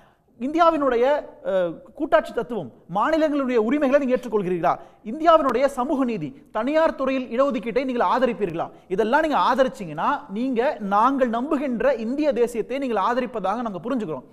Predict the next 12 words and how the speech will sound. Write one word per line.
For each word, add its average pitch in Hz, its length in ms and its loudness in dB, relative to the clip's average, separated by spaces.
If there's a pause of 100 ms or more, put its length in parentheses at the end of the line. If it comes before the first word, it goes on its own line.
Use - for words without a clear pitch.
(280)
நீங்க 226 640 2
இல்லாத 294 600 4
ஒரு 330 160 6
தேசியத்தை 233 500 0
கற்பனையா 294 440 2
வச்சுக்கிட்டு, 190 800 -4
அந்த 226 320 2
தேசியத்துக்கு 311 800 6 (280)
இந்துக்கள்லாம் 302 640 4
ஒன்று 294 240 2
சேரணும்னு 277 440 0
பேசுறீங்களே, 233 580 0